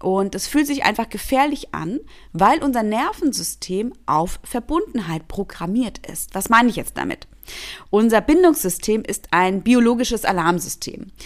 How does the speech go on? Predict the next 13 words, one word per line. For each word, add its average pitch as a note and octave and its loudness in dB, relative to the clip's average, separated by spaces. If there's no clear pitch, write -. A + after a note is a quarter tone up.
Ähm, F#3+ 4
und G3+ 0
das A3 2
schützt D4+ 0
uns B3 0
schon, A3 0
seit G3 2
wir G3+ 2
Kinder G#3 2
sind, - -12
seit G3 -2
unserer F#3+ -2
Kindheit. - 2